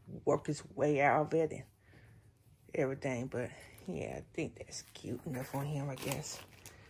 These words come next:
So, I need to do a little bit of cleanup after this, all of this stuff, but I'll get to it. I mean, this room's not my main pri-, priority right now, so...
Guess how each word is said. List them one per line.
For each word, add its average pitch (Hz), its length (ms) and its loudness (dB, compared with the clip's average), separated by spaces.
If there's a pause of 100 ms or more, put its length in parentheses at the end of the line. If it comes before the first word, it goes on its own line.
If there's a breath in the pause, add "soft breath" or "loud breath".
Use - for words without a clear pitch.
(960 loud breath)
So, - 500 -2 (440 loud breath)
I 170 60 2
need 131 280 6
to - 60 8
do 127 140 8
a 127 60 4
little 135 220 4
bit 139 220 6
of - 80 -10
cleanup 208 480 2 (180)
after 160 260 2
this, 185 400 -2 (880 loud breath)
all 156 280 4
of - 100 -2
this 160 180 2
stuff, - 460 4
but 131 220 2 (800 loud breath)
I'll 233 160 12
get 156 280 -2
to - 180 -2
it. - 200 -6 (1200 loud breath)
I 180 100 2
mean, 165 160 6
this 160 160 2
room's 147 200 4
not 127 160 0
my - 80 2
main 113 220 2
pri-, - 180 -2 (380)
priority - 560 2
right - 280 -2
now, 131 340 -4
so... - 420 -6